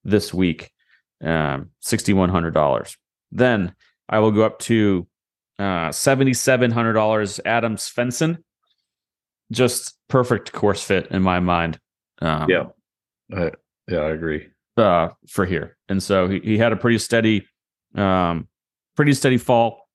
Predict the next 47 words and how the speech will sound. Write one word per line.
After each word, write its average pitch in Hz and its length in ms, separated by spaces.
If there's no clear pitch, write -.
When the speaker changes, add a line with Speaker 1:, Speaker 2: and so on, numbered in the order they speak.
Speaker 1:
Fifth - 400
in 107 160
his 101 100
last 107 300
event. 98 400
Again, 92 240
it's 90 140
been, 95 200
been 95 160
a - 20
little 95 160
bit 90 80
of 90 60
a 90 40
layoff, 87 420
but 90 80
he 95 120
had 95 220
some 90 140
pretty 92 180
steady 90 420
finishes 87 380
in 85 80
the 80 80
fall. 80 400
So - 140
I - 20
like 87 220
him. 85 240
Then 95 120
I 98 80
go, 98 440
uh, 95 140
I 95 40
got 95 180
two 135 160
guys 104 440
at - 180
seventy-eight 98 360
hundred. 92 380
Akshay 101 320
Bhatia, 123 640
one 113 220
of 117 100
'em, 127 180
McLean. 123 480
Um, 90 500